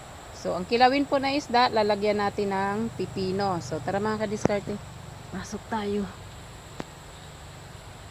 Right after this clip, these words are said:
Ito. Kunin natin, mga kadiskarte, no? Ayan.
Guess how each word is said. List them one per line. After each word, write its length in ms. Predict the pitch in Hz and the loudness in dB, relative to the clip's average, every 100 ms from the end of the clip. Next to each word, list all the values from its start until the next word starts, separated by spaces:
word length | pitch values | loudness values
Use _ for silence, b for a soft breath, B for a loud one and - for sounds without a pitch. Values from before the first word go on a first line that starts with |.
| - - - - - - - - - - - - - - - - - | -18 -16 -16 -16 -16 -16 -14 -12 -12 -12 -18 -18 -16 -16 -14 -16 -8
Ito. 640 | 185 202 220 202 202 208 202 - 180 170 - | -2 0 2 2 2 0 -4 -10 -14 -14 -2
Kunin 240 | 214 226 | 2 4
natin, 240 | 226 214 226 | 4 2 0
mga 240 | 220 208 | 0 0
kadiskarte, 480 | 202 202 202 196 208 | -4 -4 -4 -2 -2
no? 160 | 190 180 - - - - - - - - - - | -4 -6 -10 -16 -16 -16 -16 -16 -16 -16 -14 -10
Ayan. 240 | 156 147 | -8 -8